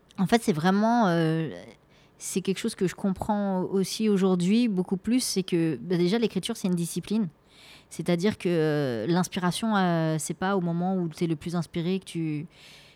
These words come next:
tu vas écrire. Et, euh, ça se force. Après, il y a des jours où t'es moins bon que d'autres, hein. Et puis, il y a des jours où ça va être plus facile et tu vas sortir des choses parce qu'il y a un temps de,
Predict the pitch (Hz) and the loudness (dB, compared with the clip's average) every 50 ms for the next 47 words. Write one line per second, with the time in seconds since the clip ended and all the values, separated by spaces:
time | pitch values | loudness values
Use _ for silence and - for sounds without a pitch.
0 | _ - - - - 175 180 175 180 170 - - 180 160 139 - - 160 180 170 | _ -12 -8 -6 0 2 4 4 4 4 2 0 -2 -2 -2 -4 -6 -4 -2 -2
1 | 160 156 147 143 135 127 120 123 123 92 80 65 87 90 90 107 113 - - - | 0 0 0 -2 -2 -2 -2 -4 -4 -6 -6 -8 -12 -14 -18 -20 -20 -20 -20 -20
2 | _ _ _ _ _ _ _ - - 202 208 - - - 220 190 - - - - | _ _ _ _ _ _ _ -2 2 2 2 2 2 0 -2 -2 -2 -4 -12 -12
3 | - _ _ _ _ _ - 143 160 202 202 165 151 156 151 147 190 233 220 196 | -14 _ _ _ _ _ -8 -4 0 0 0 2 2 2 2 2 2 2 2 0
4 | 151 - 160 147 147 156 160 156 190 208 196 180 185 165 - - 147 147 190 - | 0 0 0 0 0 0 0 2 2 2 2 2 0 -2 -2 -6 -8 -8 -8 -10
5 | _ _ - - - - - - _ - 156 147 - - 156 160 147 156 151 147 | _ _ -20 -20 -20 -20 -20 -20 _ -8 -8 -8 -6 -2 0 0 2 2 2 2
6 | 175 220 233 214 - - 151 147 147 147 - - 180 - 175 160 147 - - 220 | 2 2 2 2 2 2 0 0 0 -2 -4 -6 -4 -2 -2 -4 -4 -4 -4 -4
7 | 220 202 - - 160 156 - 156 147 - - 151 151 156 - 240 233 - 202 185 | -4 -4 -4 -6 -6 -6 -6 -8 -8 -8 -8 -6 -6 -4 -4 -4 -2 0 -2 -2
8 | - 190 175 170 170 170 170 - - 226 226 208 175 170 170 165 160 156 | 0 0 2 4 4 4 4 4 4 4 4 4 4 4 4 4 4 2